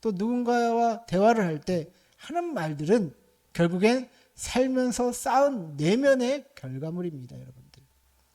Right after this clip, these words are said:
저도 어떻게 보면 좀, 어, 테토남스러운 인생을 살았기 때문에 이 말이 부드러운 편은 아닙니다. 그러나 신앙생활을 하고 거기에 설교를 하는 목회자의 인상을, 인생을 살다 보니까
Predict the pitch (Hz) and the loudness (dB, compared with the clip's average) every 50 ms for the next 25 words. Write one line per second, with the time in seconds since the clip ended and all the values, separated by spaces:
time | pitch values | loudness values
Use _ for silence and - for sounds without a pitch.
0 | _ - - - - _ _ _ - - 196 208 220 220 202 202 214 240 233 226 | _ -20 -20 -20 -20 _ _ _ -2 0 2 4 4 4 2 2 0 0 0 2
1 | 233 233 233 220 202 190 180 - - 240 226 208 190 - - - _ _ _ - | 2 0 0 0 0 -4 -6 -4 -4 -2 -2 -4 -6 -8 -16 -20 _ _ _ -20
2 | 131 131 131 - - _ _ _ - - - - - 339 311 285 285 - - 277 | -20 -20 -20 -20 -20 _ _ _ -10 -10 -8 -6 -6 -4 -2 -2 -2 -2 -4 -2
3 | 254 233 226 202 180 170 180 165 196 196 190 190 175 - - 208 208 190 - - | 0 0 0 0 -2 -2 -2 -2 -2 -2 -2 -2 -4 -4 -6 -6 -8 -8 -10 -10
4 | - 160 147 156 185 202 190 151 - _ _ - - 247 269 202 180 175 214 262 | -8 -6 -4 -4 -2 -2 -4 -4 -8 _ _ -10 -6 -6 -4 0 2 4 4 4
5 | 302 277 - - - - 160 156 208 269 285 285 285 285 - 254 240 247 233 160 | 2 -2 -6 -10 -10 -8 -6 -2 0 2 2 2 0 -2 -8 -8 -8 -6 -8 -8
6 | 139 151 156 151 147 139 131 - - _ _ _ _ _ _ _ _ _ - 147 | -8 -8 -10 -10 -10 -12 -14 -16 -20 _ _ _ _ _ _ _ _ _ -6 -4
7 | 156 160 170 196 208 190 151 - - _ _ _ _ _ - - - 269 285 285 | 0 2 2 2 2 2 -2 -6 -12 _ _ _ _ _ -12 -8 -4 -2 -2 -2
8 | 294 285 - 247 269 254 247 233 220 185 156 214 247 233 202 156 147 175 262 330 | -2 -4 -6 -6 -6 -4 -4 -4 -4 -4 -4 -2 -2 -2 -2 -2 0 0 -2 -4
9 | 302 - _ _ _ _ _ _ _ _ _ _ _ _ - - 156 170 180 185 | -6 -12 _ _ _ _ _ _ _ _ _ _ _ _ -12 -8 -6 -4 -4 -4
10 | 185 180 - 220 226 233 226 233 220 220 220 175 175 208 208 214 214 202 160 - | -4 -6 -6 -8 -8 -6 -4 -4 -4 -4 -4 -4 -4 -6 -6 -6 -6 -6 -8 -10
11 | _ _ _ _ - 147 170 - - - 247 226 240 233 226 220 202 175 175 185 | _ _ _ _ -6 -6 -6 -6 -6 -8 -6 -4 -4 -4 -4 -4 -6 -6 -8 -8
12 | 185 208 208 208 202 - 170 180 214 254 226 233 226 226 226 - 214 214 214 226 | -8 -8 -10 -10 -10 -8 -6 -2 0 0 0 0 -2 -2 -4 -4 -4 -4 -4 -6
13 | 214 - 151 139 131 123 - - 175 175 156 147 | -6 -6 -8 -8 -10 -12 -12 -10 -8 -8 -8 -10